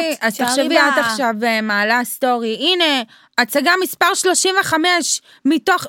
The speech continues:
Speaker 2: וכאילו בהיסטריה, שכולם ידעו את הרשימת מכולת שלך, שידעו שאת עושה, שלא יגידו שאת רק, אה, ככה וככה.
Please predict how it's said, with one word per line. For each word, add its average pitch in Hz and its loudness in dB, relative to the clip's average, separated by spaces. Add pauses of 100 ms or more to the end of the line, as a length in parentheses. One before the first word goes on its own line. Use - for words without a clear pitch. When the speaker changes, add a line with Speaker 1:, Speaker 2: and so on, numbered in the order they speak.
Speaker 2:
וכאילו 311 0
בהיסטריה, 277 0
שכולם 254 -2
ידעו 294 -2
את 285 -2
הרשימת 254 -2
מכולת 277 -2
שלך, 269 -4
שידעו 220 -4
שאת - -10
עושה, 262 -6
שלא 240 -6
יגידו 247 -4
שאת 214 -4
רק, 208 -6
אה, 196 -4
ככה 208 -8
וככה. 175 -8